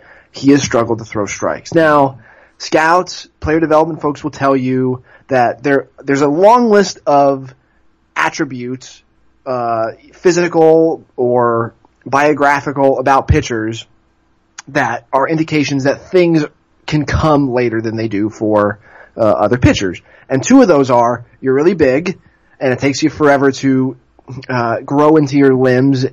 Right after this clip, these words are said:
and refine your mechanics enough that you have command, because obviously every, uh, mechanical variation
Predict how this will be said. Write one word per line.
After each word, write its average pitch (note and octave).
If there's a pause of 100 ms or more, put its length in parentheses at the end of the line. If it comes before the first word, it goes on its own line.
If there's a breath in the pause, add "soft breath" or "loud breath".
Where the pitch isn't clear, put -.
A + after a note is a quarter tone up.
and B2
refine C3+
your C3
mechanics B2
enough A#2
that G2+
you B2
have A2
command, G#2
because A#2
obviously A2+
every, C#3+ (420 soft breath)
uh, C3+
mechanical F3+
variation C#3